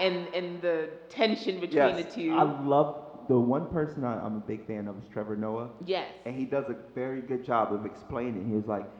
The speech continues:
Speaker 2: "You have to understand when you're African and you live in South Africa, you want to be American black. American black is told, told to you it's the coolest thing in the world, right?
Speaker 1: Right.
Speaker 2: And then you finally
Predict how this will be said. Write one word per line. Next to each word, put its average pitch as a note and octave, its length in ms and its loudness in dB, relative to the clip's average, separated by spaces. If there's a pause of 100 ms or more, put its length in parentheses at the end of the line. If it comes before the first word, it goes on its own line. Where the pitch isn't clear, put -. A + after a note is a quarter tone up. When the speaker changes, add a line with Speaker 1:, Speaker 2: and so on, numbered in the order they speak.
(140)
Speaker 2:
"You C3+ 60 -4
have C#3 120 -8
to C#3+ 60 -4
understand B2 420 -6
when A2 140 -4
you're G#2 280 -2
African B2 600 -8 (100)
and G#2 100 -6
you G#2 120 -4
live A2 140 -4
in G#2+ 200 -4
South A2 220 -2
Africa, A#2 440 -6 (460)
you D3+ 220 -4
want C#3 380 -8
to B2 60 -10
be A#2 180 -8
American F#2+ 540 -10
black. E2 220 -20 (220)
American C3+ 440 -6
black B2+ 300 -2
is B2 60 -12 (100)
told, G#2+ 200 -6 (280)
told A2 160 -10
to A2 80 -14
you G#2+ 80 -8
it's G#2 120 -14
the A#2+ 80 -14
coolest D#3+ 580 -2 (140)
thing C3+ 260 -6
in A2+ 80 -8
the G#2 60 -8
world, A2+ 360 -6
right? F3+ 160 -2 (220)
Speaker 1:
Right. B2 100 -10 (320)
Speaker 2:
And C3 180 -6
then C#3 140 -6
you C3 80 -10 (120)
finally D3+ 360 -4